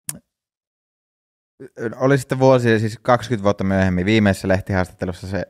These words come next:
Salomon oli sanonut, että että se ei ollut niin osallinen siinä tapauksessa, kuin ihmiset luuli. Että hänen mukaansa lavastuksen järjestely ja suunnittelu olivat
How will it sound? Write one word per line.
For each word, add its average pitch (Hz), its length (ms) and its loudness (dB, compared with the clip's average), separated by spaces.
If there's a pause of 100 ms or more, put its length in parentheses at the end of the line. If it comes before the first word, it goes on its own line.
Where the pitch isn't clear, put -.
(160)
Salomon 95 380 2
oli 92 160 0
sanonut, 92 340 -2
että 92 200 -12 (1120)
että - 200 -12
se 127 100 2
ei 147 100 6
ollut 180 160 4
niin 151 160 4
osallinen 117 440 4
siinä 95 200 -2
tapauksessa, 95 640 -2
kuin 95 140 -2
ihmiset 92 240 -6
luuli. 95 240 -4
Että 98 180 -12
hänen 127 180 -2
mukaansa 117 400 0
lavastuksen 104 520 -2
järjestely 98 480 2
ja 92 100 2
suunnittelu 92 540 -2
olivat 92 300 -4